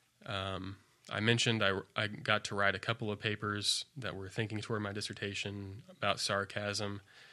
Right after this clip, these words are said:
I did one in James and one with Greek grammar, actually. Uh, word order, how does that affect sarcasm recognition?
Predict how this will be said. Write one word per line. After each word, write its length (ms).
I 120
did 140
one 160
in 140
James 500
and 140
one 280
with 240
Greek 200
grammar, 420
actually. 500
Uh, 180
word 280
order, 300
how 160
does 140
that 180
affect 340
sarcasm 680
recognition? 580